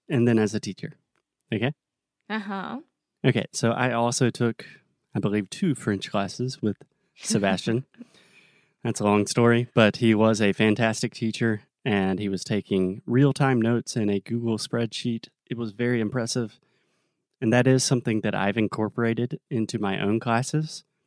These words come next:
Speaker 1: I just use a Google document, but I am taking notes the entire time, and I really do like the approach,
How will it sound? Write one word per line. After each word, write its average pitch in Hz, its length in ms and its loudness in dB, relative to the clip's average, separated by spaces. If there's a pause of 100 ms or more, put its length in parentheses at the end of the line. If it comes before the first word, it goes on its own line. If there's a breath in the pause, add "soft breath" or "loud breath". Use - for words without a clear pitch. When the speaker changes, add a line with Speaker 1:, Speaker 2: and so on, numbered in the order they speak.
(440)
Speaker 1:
I 107 180 2
just 107 260 -2
use 110 160 -4
a 107 100 -6
Google 101 440 -4
document, 107 640 -2 (760)
but 113 120 -4
I 98 80 4
am 101 140 4
taking 101 340 0
notes 95 280 0
the 120 80 2
entire 110 320 2
time, 120 340 0 (600)
and 127 140 2
I 123 60 6
really 135 420 6
do 127 200 4
like 110 260 0
the 120 120 0
approach, - 680 -2